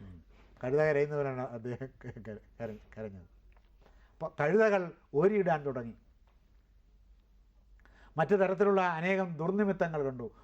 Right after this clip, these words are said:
ഉൽപ്പാദങ്ങൾ എന്നാണ് ഇതിനെ എല്ലാത്തിനെയും ചേർത്ത് പറയുന്ന പേരാണ് ഉൽപ്പാദങ്ങൾ. അപ്പോൾ ഉൽപ്പാദങ്ങളുണ്ടായി.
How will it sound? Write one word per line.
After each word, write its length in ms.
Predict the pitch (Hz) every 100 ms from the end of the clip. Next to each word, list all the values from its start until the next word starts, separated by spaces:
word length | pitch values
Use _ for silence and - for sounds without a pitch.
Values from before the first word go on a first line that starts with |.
| -
ഉൽപ്പാദങ്ങൾ 760 | 156 151 202 208 214 202 202 175
എന്നാണ് 280 | 175 160 147 156
ഇതിനെ 320 | 165 185 170 - - 151
എല്ലാത്തിനെയും 500 | 180 196 202 202 170
ചേർത്ത് 220 | 170 165
പറയുന്ന 320 | 139 143 147
പേരാണ് 280 | 135 135 131
ഉൽപ്പാദങ്ങൾ. 580 | 120 143 139 143 131 104 - _
അപ്പോൾ 120 | 123
ഉൽപ്പാദങ്ങളുണ്ടായി. 1040 | 123 117 139 151 160 165 160 165 165 147